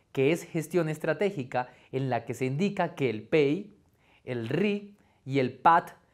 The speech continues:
deben estar alineados al enfoque pedagógico de la institución,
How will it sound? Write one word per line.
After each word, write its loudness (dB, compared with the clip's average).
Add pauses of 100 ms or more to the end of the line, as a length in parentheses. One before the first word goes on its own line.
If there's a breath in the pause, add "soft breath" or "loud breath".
(200)
deben 6
estar 0
alineados 2
al 0
enfoque 0
pedagógico -2
de 2
la -4
institución, -6